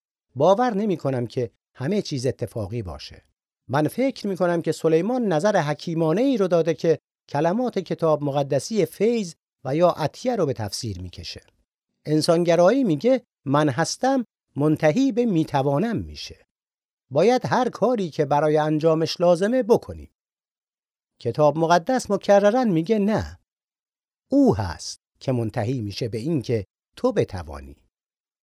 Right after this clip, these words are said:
تو می‌توانی چون خدا هست و چون خدا می‌تونه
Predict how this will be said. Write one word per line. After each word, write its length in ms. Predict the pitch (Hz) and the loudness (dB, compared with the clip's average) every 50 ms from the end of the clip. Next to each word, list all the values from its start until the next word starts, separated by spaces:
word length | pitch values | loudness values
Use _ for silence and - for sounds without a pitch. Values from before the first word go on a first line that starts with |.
| _ _ _ | _ _ _
تو 140 | - 139 131 | -2 -2 0
می‌توانی 760 | 123 147 226 262 - - 247 226 226 226 220 220 226 247 247 | 0 0 0 0 0 0 0 2 2 2 0 0 -2 -2 -4
چون 240 | - - 165 139 120 | -4 -4 -4 -4 -4
خدا 360 | - _ - 123 190 233 247 | -6 _ -4 0 2 2 2
هست 300 | 170 208 196 196 196 - _ _ _ _ _ _ | 0 0 -2 -2 -2 -4 _ _ _ _ _ _
و 80 | 135 127 | -8 -6
چون 260 | - - 247 247 214 | -2 0 0 0 0
خدا 360 | - - 151 135 147 139 131 | 0 -2 0 2 2 2 2
می‌تونه 640 | 117 120 139 151 143 - - 196 208 247 277 269 | 0 0 -2 -2 -4 -4 -2 0 2 2 2 2